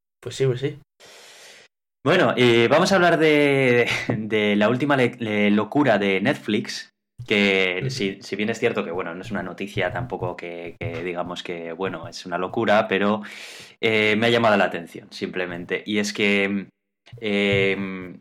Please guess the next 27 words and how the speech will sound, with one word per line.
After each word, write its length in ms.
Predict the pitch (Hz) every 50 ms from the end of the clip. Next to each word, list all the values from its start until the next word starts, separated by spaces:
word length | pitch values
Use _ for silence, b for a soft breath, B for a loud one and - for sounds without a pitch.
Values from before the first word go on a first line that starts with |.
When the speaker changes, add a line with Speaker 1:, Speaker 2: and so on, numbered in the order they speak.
| _ _
Speaker 2:
dado 420 | - 110 107 101 110 107 107 104 101
que 220 | - 107 104 104
la 140 | 104 101 98
comunidad 360 | - 107 104 104 113 123 123
maker 400 | 139 147 151 143 123 131 117 117
últimamente 520 | 117 110 120 110 110 104 110 110 107 - 101
está 600 | 101 - 101 95 95 92 92 87 90 87 85 -
teniendo 280 | - 92 101 101 95 95
bastante 340 | 90 - - 104 98 92
tirón, 460 | - 87 85 107 120 113 101 101 101 - _ _ _ _ -
ya 160 | - 87 90
que 220 | - - 95 90 90
hoy 160 | 95 95 98
en 100 | 95 95
día 220 | 98 92 92 87
es 280 | 87 85 - - - -
más 240 | 98 92 87 87 -
fácil 320 | - 98 101 - 92 - -
que 100 | 95 90
nunca, 480 | 98 101 95 - 90 90 90 87 -
con 220 | - 87 85 82 -
dispositivos 560 | 82 - - 95 - 87 85 90 87 87 -
como 160 | - 92 87
Arduinos 760 | 85 82 85 87 98 101 95 90 90 90 90 90 87 - -
y 40 | 90
demás, 340 | 87 92 95 95 92 -
poder 360 | - 90 90 90 90 90 -